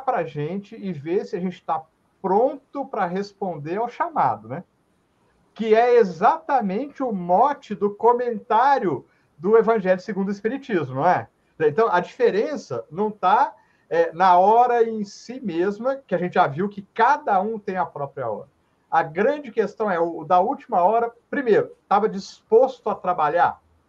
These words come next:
E é uma pergunta. É, essa pergunta, eu acho que a gente deve fazer pra gente mesmo,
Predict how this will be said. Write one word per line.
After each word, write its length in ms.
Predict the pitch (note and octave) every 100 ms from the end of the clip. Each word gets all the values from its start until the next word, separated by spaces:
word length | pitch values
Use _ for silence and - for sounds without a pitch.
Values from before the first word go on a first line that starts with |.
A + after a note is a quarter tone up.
| _ _ _
E 140 | D#3+ E3
é 40 |
uma 120 | E3
pergunta. 640 | E3+ C4 B3 A#3+ B3 A#3 - _ _
É, 180 | - D#3 -
essa 320 | F3+ A3+ C4+
pergunta, 760 | C4+ A#3+ C4+ F3+ B3+ A3+ D#3 -
eu 200 | D3+ D#3+
acho 160 | E3
que 60 | -
a 40 |
gente 260 | E3 F3+ -
deve 280 | D3+ E3 F3
fazer 320 | - F3+ E3+
pra 200 | F3 F3
gente 280 | C#3+ G#3 -
mesmo, 460 | D3+ F#3+ F#3 A#2+